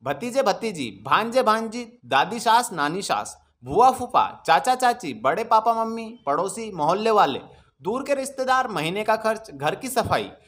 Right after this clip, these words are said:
रसोई, राशन, शादी न्योता, हिसाब, बिजली, गैस बिल, बर्थडे रिमाइंडर में कहीं गुमसी हो जाती है। नंबर सात, जब वहाँ माँ बन जाती है तो यहाँ मान लिया जाता है कि अब उसकी अपनी कोई जिंदगी नहीं है। उसका सब कुछ अब पति और बच्चे के इर्द गिर्द ही घूमता रहेगा।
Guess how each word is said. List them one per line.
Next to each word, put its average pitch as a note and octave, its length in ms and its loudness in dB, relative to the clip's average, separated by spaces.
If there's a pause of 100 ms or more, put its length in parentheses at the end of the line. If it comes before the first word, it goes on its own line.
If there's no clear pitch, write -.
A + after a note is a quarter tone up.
(140)
रसोई, A3 400 -2
राशन, A#3+ 400 2 (140)
शादी E3 340 0
न्योता, G3 600 0
हिसाब, G#3 540 0
बिजली, G3+ 320 -4 (260)
गैस G3+ 220 0
बिल, G3+ 320 -4 (240)
बर्थडे A#3 460 0
रिमाइंडर G3 440 -4
में A3 120 -8
कहीं G#3+ 240 -6
गुमसी D#3 300 -6
हो C3 160 -4
जाती G2+ 300 -12
है। - 160 -20 (140)
नंबर G3+ 240 -2
सात, - 420 -2 (760)
जब A#3 180 -2
वहाँ B3 180 4
माँ G#3+ 220 4
बन F#3+ 180 0
जाती C#3+ 280 0
है G#2+ 220 -14 (140)
तो A#3+ 60 -2
यहाँ B3+ 180 -2
मान B3 220 0
लिया C4 220 0
जाता A#3 260 2
है A#3 80 2
कि A#3+ 120 -6
अब A3 160 0
उसकी A3 360 -6
अपनी F#3+ 240 -2
कोई G3 220 -2
जिंदगी D3 360 -2
नहीं B2 360 -6
है। F2+ 160 -20 (140)
उसका C4+ 220 -2
सब B3 220 -2
कुछ C4 160 -4
अब C4 180 -6
पति F#3 200 0
और A#3+ 120 4
बच्चे G#3 320 -2
के G#3 100 -6
इर्द F3 220 -2
गिर्द F#3 280 -2
ही F#3+ 140 0
घूमता C3 340 0
रहेगा। G2 400 -6